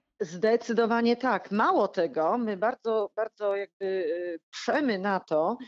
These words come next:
żeby łączyć środowiska międzypokoleniowo, żeby integrować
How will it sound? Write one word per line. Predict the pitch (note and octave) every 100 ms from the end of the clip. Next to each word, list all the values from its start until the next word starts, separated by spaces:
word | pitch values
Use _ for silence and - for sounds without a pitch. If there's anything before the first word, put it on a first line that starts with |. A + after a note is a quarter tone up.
| - -
żeby | G3+ F3+ F#3
łączyć | G3 A3+ A#3+ G#3 -
środowiska | F3 F3+ F#3 - F3+
międzypokoleniowo, | F3+ F3 E3+ F#3 - E3 E3+ E3 D3 - - - - - B3+ F3+
żeby | E3 F#3 G3 F#3+ -
integrować | G3+ G3 G3+ G#3+ C4+ F#3 A#2+ - -